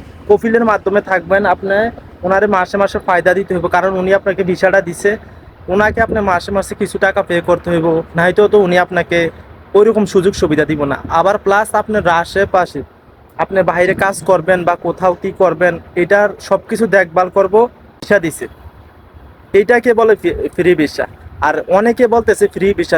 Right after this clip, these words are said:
ফ্রি ভিসা বলতে এরকম না যে আপনি এখানে এসে ফ্রিডম হইয়া গেলেন বা কোনো কিছু, এরকম না। সৌদি আরবে এভাবে কাজ চলে। একজন সৌদির under-এ, সৌদি আরবে তার আয়াতে তিনজন চারজন করে লোক রাখে, কারণ তাদেরও এক্সট্রা একটা টাকা ইনকাম করে তাদের আয়াতে রাইখা।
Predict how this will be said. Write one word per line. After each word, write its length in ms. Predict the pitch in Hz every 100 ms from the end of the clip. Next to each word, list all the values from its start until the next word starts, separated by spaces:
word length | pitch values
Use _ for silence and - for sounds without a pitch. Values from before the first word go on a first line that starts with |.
| 156
ফ্রি 120 | 190
ভিসা 200 | 226 220 226
বলতে 200 | 226 220
এরকম 240 | 247 247 220
না 100 | 220
যে 100 | 208
আপনি 180 | 202 202
এখানে 220 | 185 208 208
এসে 140 | 208
ফ্রিডম 420 | 190 180 196 220 208
হইয়া 160 | 208 208
গেলেন 260 | 202 208 185
বা 120 | 185
কোনো 220 | 185 185 196
কিছু, 160 | 196 - 339 185
এরকম 340 | 196 208 160 139
না। 60 | 117 - _ _ 190
সৌদি 180 | 196 190
আরবে 180 | 208 202
এভাবে 280 | 160 165 165
কাজ 180 | 165 170 -
চলে। 160 | 156 127 - - -
একজন 420 | 175 196 175 185 233
সৌদির 340 | - 202 196 214 202
under-এ, 420 | 196 185 196 208 220
সৌদি 300 | 214 175 170 190
আরবে 220 | 190 214 220 -
তার 160 | 180 190
আয়াতে 360 | 190 208 208 208
তিনজন 440 | 190 180 170 202
চারজন 340 | 196 180 160 175
করে 200 | 175 175
লোক 180 | 175 180
রাখে, 220 | 160 147 156
কারণ 240 | 165 180
তাদেরও 420 | 185 160 175 185 196 190 - - 180
এক্সট্রা 320 | 175 - 214
একটা 160 | 190 190
টাকা 240 | 190 196 190
ইনকাম 360 | 160 156 156 165
করে 200 | 160 151
তাদের 240 | 147 147
আয়াতে 280 | 151 160 156
রাইখা। 300 | 143 127 147